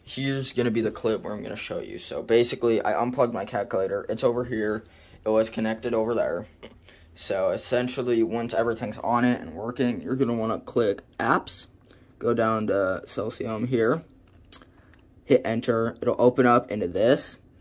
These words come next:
and essentially, you can just click your apps. Like, let's do this Dino Run one from Google, and, um, yeah, should work just like that. So,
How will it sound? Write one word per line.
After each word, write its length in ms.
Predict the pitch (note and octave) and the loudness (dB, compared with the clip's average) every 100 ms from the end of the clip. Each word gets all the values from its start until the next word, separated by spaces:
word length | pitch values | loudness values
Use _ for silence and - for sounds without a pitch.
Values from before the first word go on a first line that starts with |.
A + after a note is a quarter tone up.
| - - - - | -20 -20 -20 -12
and 180 | - - | -10 -4
essentially, 600 | B2+ - C#3+ D3 D3+ B2+ | -4 0 0 2 4 4
you 180 | B2 B2 | 6 2
can 140 | B2 A2 | 0 0
just 260 | G#2+ - | 0 -2
click 320 | - C#3 B2+ | 0 4 4
your 140 | A#2 - | 4 0
apps. 480 | G2 G#2 A2 - - | 0 0 0 -2 -2
Like, 440 | G2+ G2 F#2 - | 2 2 2 0
let's 360 | G#2+ G2+ - - | -2 -2 -4 -4
do 240 | A2 G2 | 0 2
this 200 | F#2+ - | 2 0
Dino 320 | - F#2+ E2+ G2 | -4 -4 -4 -2
Run 340 | G#2+ A2 A2+ | -2 -2 -2
one 180 | A2+ A#2 | -2 -2
from 300 | G2+ E2 D2 | -4 -8 -8
Google, 420 | G#2+ A2 A#2+ B2+ - - _ - - - - _ - | -4 0 0 -2 -10 -20 _ -20 -20 -20 -20 _ -12
and, 680 | G2+ G#2 G#2 G#2 G#2 G#2 - - - | -6 -4 -4 -4 -4 -6 -8 -14 -12
um, 580 | E2 F2 E2 D#2+ C#2+ - - _ - - - - - - _ - - - - _ - | -8 -6 -6 -8 -12 -18 -20 _ -20 -20 -20 -20 -20 -20 _ -20 -20 -20 -20 _ -2
yeah, 240 | B2 A2+ - - - | 0 0 -2 -20 -20
should 260 | - C#3 A#2+ | -2 2 4
work 420 | B2 A2 G#2+ - | 6 4 2 -6
just 260 | - G#2+ A2 | -4 -2 -2
like 180 | A2 G#2+ | -2 -2
that. 320 | G2 E2+ - | -2 -4 -6
So, 300 | E2 E2+ | -6 -6